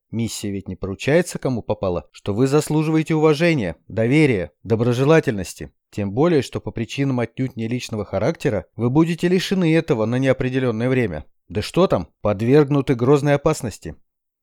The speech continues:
Поэтому я был бы последней сволочью, если бы в такой ситуации не старался бы по мере возможности помочь вам не только в сфере служебных, чисто ведомственных обязанностей, но и в любом другом отношении, в каждом деле.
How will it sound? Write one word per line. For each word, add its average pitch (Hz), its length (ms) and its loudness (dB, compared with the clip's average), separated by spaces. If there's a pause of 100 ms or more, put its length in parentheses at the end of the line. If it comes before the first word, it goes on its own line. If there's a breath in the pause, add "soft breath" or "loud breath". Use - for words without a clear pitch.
Поэтому 151 460 4
я 156 140 4
был 156 160 4
бы 147 120 2
последней 156 440 -2
сволочью, 127 640 -2
если 123 280 -6
бы 120 100 -6
в - 40 -12
такой 123 260 -2
ситуации 131 720 -2
не 117 100 -4
старался 143 520 2
бы 107 120 -6
по 110 120 -2
мере 110 220 0
возможности 117 760 -2 (140)
помочь 156 440 0
вам 98 220 -2
не 107 100 -6
только 170 320 -2
в - 60 -8
сфере 113 320 -4
служебных, 107 640 -8 (180)
чисто - 320 -4
ведомственных 117 800 -2
обязанностей, 104 720 -4 (120)
но 170 180 0
и 208 40 6
в 196 80 2
любом 185 300 2
другом 180 340 2
отношении, 113 800 -2
в - 120 -20
каждом 131 460 2
деле. 113 340 -2